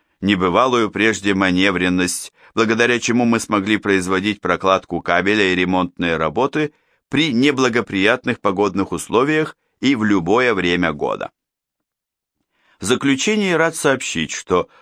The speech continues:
судя по моим тестам, кабель находится в превосходном состоянии и отлично изолирован, а его электростатическая ёмкость и сопротивление обмотки настолько малы,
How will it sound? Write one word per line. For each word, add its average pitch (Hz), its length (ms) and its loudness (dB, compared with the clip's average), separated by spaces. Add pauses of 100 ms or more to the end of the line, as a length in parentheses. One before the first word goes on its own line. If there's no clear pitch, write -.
(120)
судя 123 420 0
по 113 160 0
моим 104 300 2
тестам, 98 580 -4 (560)
кабель 156 420 0
находится 135 680 0
в - 60 -18
превосходном 101 680 0
состоянии 87 880 -2 (160)
и 101 100 -2
отлично 98 640 0
изолирован, 110 680 -2 (400)
а 101 120 0
его 127 400 2
электростатическая 123 1200 -2
ёмкость 98 680 -2
и 95 140 0
сопротивление 90 880 0
обмотки 90 520 -2
настолько 87 640 0
малы, 127 460 0